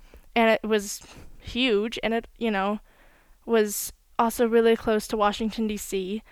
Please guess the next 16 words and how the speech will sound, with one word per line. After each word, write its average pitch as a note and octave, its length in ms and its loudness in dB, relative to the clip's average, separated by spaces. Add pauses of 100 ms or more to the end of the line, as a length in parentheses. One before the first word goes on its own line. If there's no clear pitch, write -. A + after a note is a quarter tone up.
(200)
and A3 200 -2
we G#3+ 100 -2
felt G3+ 400 -2
that G#3 180 0
it G#3+ 80 -2
would G#3 160 0
be A3 120 -2
a G#3 80 2
really G3+ 240 -2
good G3 360 -2 (320)
sort G#3+ 240 0
of G#3 80 -2 (100)
ending G#3+ 440 2
to - 120 -8
the G#3 100 -8
book. - 400 -6